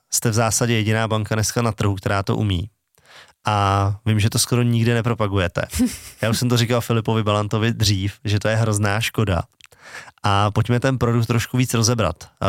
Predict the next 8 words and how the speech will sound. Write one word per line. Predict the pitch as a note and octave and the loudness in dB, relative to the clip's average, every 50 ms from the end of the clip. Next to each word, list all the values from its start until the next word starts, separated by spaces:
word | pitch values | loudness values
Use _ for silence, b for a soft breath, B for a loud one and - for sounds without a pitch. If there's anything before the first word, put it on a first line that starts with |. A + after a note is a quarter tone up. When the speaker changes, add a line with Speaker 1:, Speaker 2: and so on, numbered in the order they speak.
| G2 F#2+ F#2 | 2 2 0
Speaker 1:
pro | - A2+ A2+ | 0 -2 0
koho | - - C3+ C#3 C#3 | 0 2 2 2 2
je | A2+ F#2+ | 2 0
určený, | F#2+ F#2+ - - B2+ B2 B2+ C#3 C#3+ D3+ D#3 | 0 0 0 0 0 2 0 0 0 -2 -2
komu | - - A#2 A#2 A2+ | -2 0 0 0 2
může | A2+ A2+ G#2+ A2+ | 2 2 2 2
vlastně | G#2+ A2 A2 - - B2+ | 2 2 0 0 0 0
pomoct. | A#2 - G2+ F#2 F2+ F2 F#2+ - - - - | 0 0 0 2 2 2 2 0 0 -2 -4